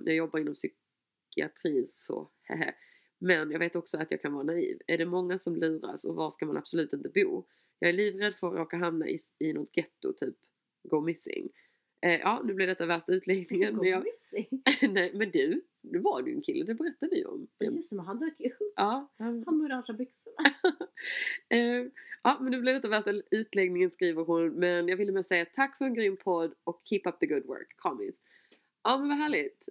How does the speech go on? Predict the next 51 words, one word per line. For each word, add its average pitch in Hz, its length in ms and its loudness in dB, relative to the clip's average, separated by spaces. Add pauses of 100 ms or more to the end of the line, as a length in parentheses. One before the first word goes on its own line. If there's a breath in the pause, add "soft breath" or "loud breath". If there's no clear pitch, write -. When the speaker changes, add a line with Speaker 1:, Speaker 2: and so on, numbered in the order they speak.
Speaker 1:
Ehm, 214 800 2
Speaker 2:
Mm, 311 260 0 (180)
Speaker 1:
det 233 100 0
här 240 40 4
Speaker 2:
men 254 80 0
Speaker 1:
var 262 80 -4
många 254 240 0
frågor 175 260 0
igen, 120 360 -4
men 202 360 0
vi 226 140 -2
börjar 220 260 -2
beta 160 240 -4
av 131 160 -2
dem. - 120 -6
Speaker 2:
Okej, 254 120 -2
men 226 180 -2
boende, 240 540 -4
alltså, 180 300 -8 (520)
du 196 120 -20
vill 214 80 -4
bara 180 240 -4
googla 170 340 -8
att 151 80 -10
du 156 80 -12
ska - 140 -14
bo 151 140 -16
typ - 200 -18
i - 200 -10
West 156 340 -10
Hollywood - 440 -16
till - 100 -20
exempel, - 400 -20
eller 156 160 -2
i 151 60 -4
Santa 147 260 -12
Monica. - 400 -10 (340)
Speaker 1:
Mm. 220 280 -2 (520 loud breath)
Speaker 2:
Det - 140 -6
är 196 40 -6
väl 180 80 -6
ett - 100 -10
bra, - 240 -10
så - 80 -18
här, - 60 -20
safe - 340 -8
område, 147 440 -10
det 165 120 -8
vet 156 180 -10
man - 140 -20
ju. - 80 -18